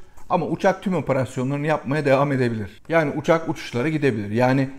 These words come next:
A P U'nun yokluğu havaalanında yerden alınan elektrik ve hava ile giderilebilir.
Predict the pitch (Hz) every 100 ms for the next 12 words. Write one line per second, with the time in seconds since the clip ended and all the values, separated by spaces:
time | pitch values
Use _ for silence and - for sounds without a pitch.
0 | - - 135 135 156 147 120 127 135 143
1 | 151 190 196 - 127 147 185 151 110 110
2 | 113 110 135 139 131 113 113 - 123 123
3 | 170 185 180 190 190 185 156 117 160 135
4 | 117 127 147 110